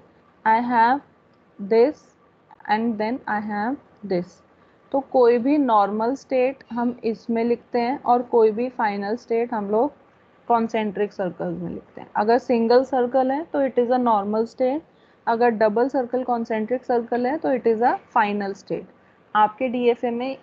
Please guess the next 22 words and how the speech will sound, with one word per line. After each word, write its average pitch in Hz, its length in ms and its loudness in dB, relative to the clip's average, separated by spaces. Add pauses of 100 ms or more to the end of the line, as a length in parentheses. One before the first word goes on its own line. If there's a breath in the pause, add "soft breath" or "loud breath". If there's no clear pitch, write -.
एक 214 400 2
या 240 100 2
एक 208 240 0
से 240 140 0
ज़्यादा 214 320 2
फाइनल 202 380 -4
स्टेट्स 226 440 -4
हो 220 140 4
सकती 220 440 -4
हैं। 269 160 -2 (2000)
Arrow 233 480 4 (180)
is 294 200 -2
used 254 380 -2
to 285 160 -2
define 233 600 0
कि 269 100 -4
अगर 254 240 0
हमारे 240 340 0
पास 240 360 -2
क्यू 240 240 0
नॉट 233 360 0
है 220 240 -2